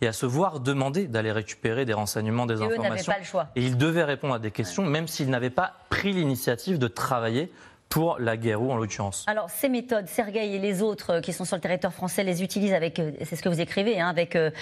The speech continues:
Speaker 2: des élus, des députés, des chefs d'entreprise. Euh, vous racontez à un moment donné, euh, qu'ils misent sur Jean-Luc Mélenchon,
Speaker 1: Mm.
Speaker 2: euh, parce qu'il défend une posture, je cite, « réaliste en matière internationale ». Jusqu'où sont-ils allés avec, euh, Jean-Luc Mélenchon ?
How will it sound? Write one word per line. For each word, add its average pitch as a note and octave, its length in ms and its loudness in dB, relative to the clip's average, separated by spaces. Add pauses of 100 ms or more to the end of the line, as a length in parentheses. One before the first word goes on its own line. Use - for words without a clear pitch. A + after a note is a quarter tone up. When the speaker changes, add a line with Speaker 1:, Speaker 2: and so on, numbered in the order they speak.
(180)
Speaker 2:
des E3+ 320 4
élus, F#3+ 240 4
des D#3+ 100 2
députés, F3 460 0
des D3 100 -2
chefs G#3 160 2
d'entreprise. F#3 580 0 (360)
Euh, E3+ 260 6
vous F3 140 0
racontez A3+ 340 2
à B3 80 4
un G3+ 100 2
moment F#3+ 140 0
donné, G#3 480 4
euh, D#3+ 400 4 (140)
qu'ils A#3+ 280 4
misent D#4 280 2
sur F#3+ 180 0
Jean-Luc B3+ 300 0
Mélenchon, A3 600 0
Speaker 1:
Mm. - 80 -8 (320)
Speaker 2:
euh, F#3 160 8
parce B3+ 300 0
qu'il C#4 380 4
défend D4 320 2
une C#4+ 100 4
posture, C4+ 480 0
je G3+ 200 -4
cite, « - 280 -4 (160)
réaliste C#4 640 2
en G3+ 60 0
matière G3+ 360 0
internationale ». F3 760 -2
Jusqu'où G3 300 -4
sont-ils A3 400 0
allés F3 220 2
avec, D#3+ 260 -4
euh, E3 60 -2
Jean-Luc D3+ 300 -4
Mélenchon ? D3+ 460 -6